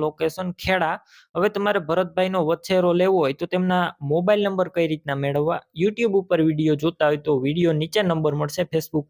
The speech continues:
પેજ ઉપર વીડિયો જોતા હોય તો વીડિયોની ઉપર નંબર મળશે. ભરતભાઈ નામ એકાણું જીરો તેત્રીસ વાળા નંબર પર ફોન કરી વછેરો લઈ શકો છો. તમે પણ કોઈ પણ પ્રકારની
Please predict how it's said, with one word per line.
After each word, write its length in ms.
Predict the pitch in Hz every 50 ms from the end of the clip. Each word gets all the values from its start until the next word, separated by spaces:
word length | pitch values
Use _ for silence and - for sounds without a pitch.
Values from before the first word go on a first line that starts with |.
| _ -
પેજ 260 | 170 185 180 165 180 180
ઉપર 180 | 175 - 165 156 151 156
વીડિયો 260 | 156 160 156 151 147 143
જોતા 260 | 151 151 - 151 147
હોય 80 | 143 143
તો 80 | 143 143
વીડિયોની 320 | 147 156 170 175 180 202
ઉપર 180 | 196 - 185 170 156
નંબર 240 | 147 147 151 151 147 156
મળશે. 240 | 160 151 - 185 156 139 -
ભરતભાઈ 500 | 147 160 175 175 151 139 135 143 143 151 180
નામ 180 | 190 151 117 - _ - - - - - - 202
એકાણું 360 | 202 - 208 196 185 180 165
જીરો 220 | 170 175 165 151 147 _ -
તેત્રીસ 420 | 175 190 190 - - 196 180 - -
વાળા 180 | 175 175 170 165 165
નંબર 280 | 165 165 165 160 156 - 139
પર 80 | 135 135 -
ફોન 260 | - 165 165 165 165 -
કરી 180 | 165 151 135 120 131
વછેરો 420 | 143 - - 156 147 139 139 131 123 131
લઈ 180 | 139 143 143 -
શકો 260 | 151 147 - 156 147 - 156
છો. 100 | 151 151 147 147 147 -
તમે 260 | 185 202 233 254 247 240 247
પણ 260 | 240 240 240 226 - 220
કોઈ 160 | 233 233 233
પણ 180 | 233 226 226 226
પ્રકારની 460 | 214 214 208 208 202 196 202 202 196